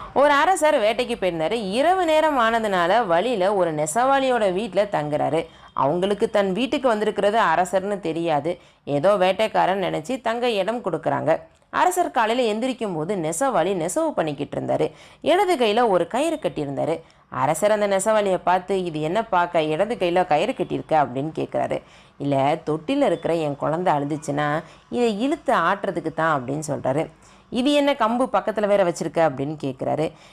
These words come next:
"இல்ல, என் மனைவி வெளியே அரிசியை காய போட்டு போயிருக்கா, பறவைகள் ஏதாவது வந்துச்சுன்னா விரட்டுறதுக்கு தான் இந்த நீல கம்பு வச்சிருக்கேன்" அப்படின்னு சொல்றாரு.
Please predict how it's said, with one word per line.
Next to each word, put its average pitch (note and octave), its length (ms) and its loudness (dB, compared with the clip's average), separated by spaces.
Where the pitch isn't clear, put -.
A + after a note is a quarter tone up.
"இல்ல, C#3+ 320 2
என் D#3 220 0
மனைவி E3 400 0
வெளியே E3 300 0
அரிசியை F#3 400 0
காய E3 260 2
போட்டு D#3+ 220 -2
போயிருக்கா, D#3+ 500 -2
பறவைகள் F#3 380 -2
ஏதாவது G3+ 280 0
வந்துச்சுன்னா G3 460 -4
விரட்டுறதுக்கு G#3 420 0
தான் A#3 180 -2
இந்த A3 60 0
நீல A#3 340 -2
கம்பு G#3+ 300 0
வச்சிருக்கேன்" E3+ 460 0
அப்படின்னு C#3+ 300 -4
சொல்றாரு. C3+ 440 0